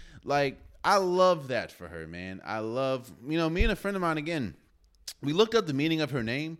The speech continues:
I think the meaning of her name is, like, young genius or something like that. Go look it up. Go look it up.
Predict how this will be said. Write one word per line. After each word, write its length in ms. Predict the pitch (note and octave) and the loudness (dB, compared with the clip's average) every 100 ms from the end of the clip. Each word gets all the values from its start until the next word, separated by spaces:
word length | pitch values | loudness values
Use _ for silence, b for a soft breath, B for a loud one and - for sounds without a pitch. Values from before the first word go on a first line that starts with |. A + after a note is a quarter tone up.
| B B B | B B B
I 60 | D#3 | -2
think 160 | C4+ A#3+ | -2 -2
the 80 | |
meaning 260 | F3 G3 F#3+ | -2 -2 -2
of 80 | D#3+ | -2
her 80 | C#3 | 0
name 340 | D#3 F3+ C#3+ | 0 -2 -2
is, 160 | A#2+ A2+ | -4 -2
like, 300 | A2 - F#2+ | -4 -4 -4
young 280 | C#3 D#3+ | -2 0
genius 440 | B2 B2 E3+ B2+ - | -2 -4 -4 -6 -10
or 20 | |
something 240 | F#2+ D2+ | -14 -14
like 140 | - - | -18 -14
that. 180 | B1+ - | -14 -4
Go 120 | A#3+ | -2
look 160 | C#4+ | 0
it 80 | F4+ | 0
up. 280 | C#3 - F#2+ | -2 -4 -4
Go 100 | D3 | 0
look 160 | A3 F3 | 0 0
it 60 | |
up. 220 | A2 - | -4 -4